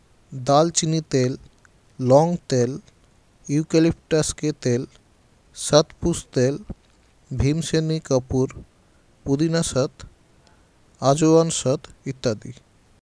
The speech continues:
आइए जानते हैं इसको किस तरह से इस्तेमाल करना है। कीड़े काटने पर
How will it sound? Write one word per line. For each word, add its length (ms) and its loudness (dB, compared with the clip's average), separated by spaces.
आइए 360 2
जानते 440 -2
हैं 280 -4
इसको 280 -2
किस 340 -8
तरह 220 0
से 280 -6
इस्तेमाल 420 -2
करना 400 -2
है। 260 -10
कीड़े 320 2
काटने 500 -2
पर 360 -4